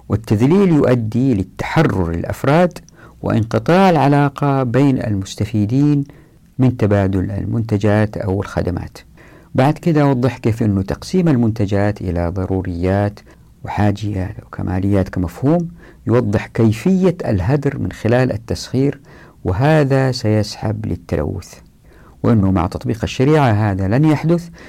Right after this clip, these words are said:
لأن الأفراد أحرار. هذه الحرية للأفراد في ظل مجتمع ما في ظلم، ولأنه الناس متقاربين في الدخل يؤدي إلى بيئات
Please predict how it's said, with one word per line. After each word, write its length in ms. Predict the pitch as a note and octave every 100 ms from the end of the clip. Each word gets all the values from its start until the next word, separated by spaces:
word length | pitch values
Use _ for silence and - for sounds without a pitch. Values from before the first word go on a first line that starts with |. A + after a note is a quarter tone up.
| - -
لأن 360 | G#2+ E3 C#3
الأفراد 640 | C3 G#2+ - A#2 B2 A#2
أحرار. 460 | A2+ - - A#1 - - - - _
هذه 380 | - D#3 E3 A2+
الحرية 640 | - - A2 A#2+ A2 F2+
للأفراد 600 | F2+ G2+ - A#2 C#3+ D#3 - - -
في 180 | - G#2
ظل 280 | G#2 C3+ G2+
مجتمع 480 | F#2 - F#2+ E2
ما 140 | E2 E2+
في 180 | - A2
ظلم، 280 | A#2+ E3+ E3+ - - - -
ولأنه 760 | G#2 G#2 G#2+ D3 C3 G2 F2+ F2
الناس 460 | F#2 F2+ G#2 G#2+ -
متقاربين 640 | - - F#2+ G2+ G#2+ G2+
في 100 | -
الدخل 440 | G#2+ B2+ - E3 D#3+ - - -
يؤدي 840 | G#2+ C3 F3 F3+ C3+ D3+ D#3 -
إلى 300 | G#2+ G2+ G2
بيئات 720 | F#2+ C3 C#3+ - D3 D#3+ E3